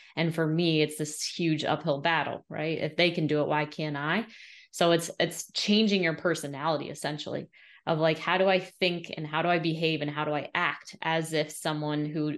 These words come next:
has no issue with finances or business or weight or whatever it is. Um, and then naturally, by adopting those ways of being and those belief systems,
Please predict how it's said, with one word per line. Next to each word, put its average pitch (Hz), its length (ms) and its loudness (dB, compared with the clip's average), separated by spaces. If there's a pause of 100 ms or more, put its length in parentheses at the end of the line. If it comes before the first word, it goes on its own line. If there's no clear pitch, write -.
(120)
has 170 380 0
no 143 160 0
issue 147 540 0
with 151 260 -6
finances 147 800 0
or 139 80 -4
business 147 720 0
or 147 320 0 (400)
weight 160 400 4
or 151 180 2
whatever 160 460 4
it 135 80 -4
is. - 280 -8 (480)
Um, 160 520 -2 (200)
and 165 220 2
then 156 220 4
naturally, 156 580 2
by 151 200 0
adopting 151 640 -2
those 147 260 -4
ways 147 260 -4
of 147 100 -6
being 190 300 4
and 156 100 2
those 147 200 -2
belief 202 320 2
systems, 147 760 -4